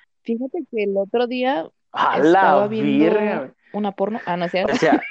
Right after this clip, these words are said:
Speaker 2: es la una cincuenta y uno, está para, una, una cincuenta y uno
Speaker 1: No,
Speaker 2: de la
Speaker 1: sí,
Speaker 2: mañana
Speaker 1: güey.
Speaker 2: está para hablar de
Speaker 1: No,
Speaker 2: esas
Speaker 1: hay,
Speaker 2: cosas.
Speaker 1: hay
Speaker 2: Ah. <laughs> Buena hora.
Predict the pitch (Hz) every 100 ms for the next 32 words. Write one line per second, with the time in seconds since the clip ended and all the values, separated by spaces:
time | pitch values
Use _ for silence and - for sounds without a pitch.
0 | - 156 139 147 175 190 202 156 131 135
1 | 165 151 156 143 143 170 165 135 - -
2 | - - 170 175 175 202 240 180 139 156
3 | 185 147 151 147 170 170 156 165 139 123
4 | 120 151 226 214 247 247 - 254 285 277
5 | 233 240 - - _ - - - - -
6 | - 196 - 202 - - _ _ 240 -
7 | - - - 123 117 117 196